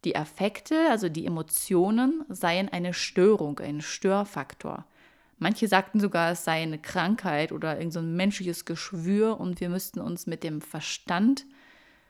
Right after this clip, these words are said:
mehr beschäftigen. Wir müssen lernen, dass der Verstand die Affekte beherrscht, unterdrücken lernt, damit wir moralische, reife Menschen werden. Und bis heute hat das Auswirkungen auf unser Denken,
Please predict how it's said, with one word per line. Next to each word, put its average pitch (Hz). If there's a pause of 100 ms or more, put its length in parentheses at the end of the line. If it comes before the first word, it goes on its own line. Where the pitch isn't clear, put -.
(200)
mehr 190
beschäftigen. 202
Wir 185
müssen 175
lernen, 170 (200)
dass 165
der 160
Verstand 208 (460)
die 185
Affekte 185
beherrscht, 185
unterdrücken 180
lernt, 180
damit 185
wir 254
moralische, 208
reife 175
Menschen 180
werden. 143 (1080)
Und 190
bis -
heute 226
hat 190
das 226
Auswirkungen 175
auf 220
unser 190
Denken, 165